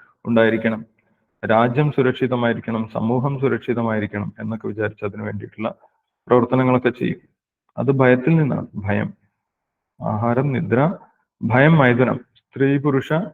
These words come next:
ആകർഷണം, അതിൽ നിന്നും സ-, സുഖം ആസ്വദിക്കണം. ഇതാണ് അവരുടെ അൾട്ടിമേറ്റ് ആയിട്ടുള്ള ജീവിതത്തിന്റെ ലക്ഷ്യം.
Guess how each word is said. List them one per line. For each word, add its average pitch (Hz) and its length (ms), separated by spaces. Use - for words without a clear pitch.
ആകർഷണം, 117 520
അതിൽ 143 240
നിന്നും 160 460
സ-, 113 400
സുഖം 123 320
ആസ്വദിക്കണം. - 540
ഇതാണ് 147 480
അവരുടെ 113 520
അൾട്ടിമേറ്റ് 110 540
ആയിട്ടുള്ള 127 360
ജീവിതത്തിന്റെ 110 680
ലക്ഷ്യം. - 360